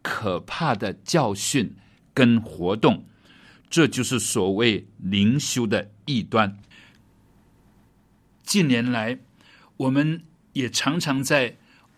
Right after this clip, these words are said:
外面社交媒体上看到有许多很新鲜的名词，甚至似曾相识的我们基督教常常使用的术语，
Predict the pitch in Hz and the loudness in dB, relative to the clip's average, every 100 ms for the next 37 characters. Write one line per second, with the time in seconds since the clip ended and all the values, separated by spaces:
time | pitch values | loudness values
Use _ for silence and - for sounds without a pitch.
0 | _ 180 165 143 147 127 - - 208 131 | _ 2 4 4 2 2 2 2 4 4
1 | 151 131 123 127 - 107 - 131 - - | 2 0 0 -2 -4 -6 -2 -4 -4 -12
2 | - - _ - 202 156 165 139 127 - | -20 -20 _ -4 0 2 2 0 0 -2
3 | 120 110 127 120 - - - - 123 120 | -4 0 0 0 -8 -20 -20 -4 0 0
4 | - - 185 185 170 160 135 107 104 143 | 0 0 0 0 0 0 0 0 -2 -2
5 | - - 113 131 - - - - - 208 | -2 -2 -4 -8 -12 -20 -16 -2 2 4
6 | 151 - 165 131 - _ - - - - | 2 0 0 -2 -4 _ -4 0 2 4
7 | 208 123 - 127 147 - 185 175 175 - | 2 2 0 0 0 -2 0 0 2 2
8 | 175 120 101 - - - - - 123 131 | 2 0 -6 -10 -20 -20 -20 -6 -2 0
9 | 139 - 180 180 160 151 117 - 135 147 | -2 -2 -2 -2 0 0 -2 -4 -4 -2
10 | 123 139 - - 101 135 131 117 110 - | -4 0 2 2 0 -2 0 0 0 2
11 | - 196 127 107 87 | 4 4 2 0 -6